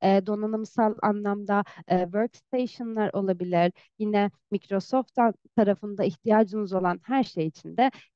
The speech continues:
Ketbim'e ulaşabilirsiniz. E, üç D baskı almak isterseniz ya da bu anlamda cihazlarımız hakkında, e, detaylı bilgi almak isterseniz de lütfen bizlerle, e, iletişime geçmeyi unutmayın.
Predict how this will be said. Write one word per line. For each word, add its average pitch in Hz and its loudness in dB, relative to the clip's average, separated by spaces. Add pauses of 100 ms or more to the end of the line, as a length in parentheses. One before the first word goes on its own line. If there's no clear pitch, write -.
Ketbim'e 208 -2 (180)
ulaşabilirsiniz. 170 -4 (300)
E, 185 4
üç - -6
D 233 0
baskı 226 0
almak 208 0
isterseniz 226 -2
ya 214 0
da 214 -4
bu 262 -2
anlamda 220 0 (260)
cihazlarımız 220 -2
hakkında, 208 -4 (280)
e, 185 4
detaylı 240 0
bilgi 214 -2
almak 214 -2
isterseniz 175 -6
de 262 4 (260)
lütfen 214 -2
bizlerle, 196 2 (460)
e, 185 4
iletişime 202 -4
geçmeyi 202 -2 (300)
unutmayın. 202 -4